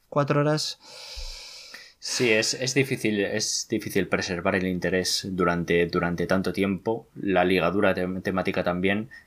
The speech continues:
Speaker 2: que esté todo bien hilvanado y, y a la vez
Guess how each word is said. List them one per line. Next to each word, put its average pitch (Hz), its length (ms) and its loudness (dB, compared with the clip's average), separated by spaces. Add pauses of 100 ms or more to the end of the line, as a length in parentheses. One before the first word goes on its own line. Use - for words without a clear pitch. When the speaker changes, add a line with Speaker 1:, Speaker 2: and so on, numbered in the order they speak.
Speaker 2:
que 101 100 -2
esté 95 200 0
todo 98 200 2
bien 98 200 4
hilvanado 98 680 0 (520)
y, 90 460 -2
y 101 160 2
a 95 60 4
la 87 80 4
vez 101 340 0